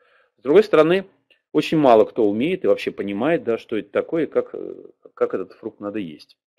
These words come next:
Ну, вот мы, так сказать, движемся в этом направлении. Здесь, э, учёт вот всех тех вышеперечисленных факторов, о которых я говорил,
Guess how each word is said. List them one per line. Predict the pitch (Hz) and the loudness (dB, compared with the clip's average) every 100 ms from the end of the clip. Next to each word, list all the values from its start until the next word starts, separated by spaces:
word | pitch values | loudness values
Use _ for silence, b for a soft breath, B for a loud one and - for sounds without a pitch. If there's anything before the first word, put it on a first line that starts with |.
| b b b b _ | b b b b _
Ну, | 107 208 | -2 -2
вот | 117 127 | -2 -4
мы, | 123 127 113 _ _ | -2 -2 -4 _ _
так | 107 | -20
сказать, | - 98 - _ _ _ | -18 -18 -20 _ _ _
движемся | 104 110 - 98 - | -14 -14 -14 -18 -12
в | 104 | -12
этом | 107 | -12
направлении. | 104 120 127 196 175 107 | -10 -4 -2 -2 -8 -8
Здесь, | 104 143 - _ _ _ _ _ | -4 -4 -6 _ _ _ _ _
э, | 107 107 | -8 -6
учёт | 131 - 156 - | -6 -2 0 0
вот | 110 | -4
всех | - 127 - | -2 -4 0
тех | 123 - | -4 -2
вышеперечисленных | 120 117 - 113 - 123 - 120 | -4 -4 -8 -10 -10 -14 -14 -8
факторов, | - 208 - 123 107 | 2 2 2 -2 -2
о | |
которых | - 104 110 98 - | -4 -4 -4 -4 -6
я | 101 | -6
говорил, | 104 107 104 87 - | -2 -2 -2 -6 -10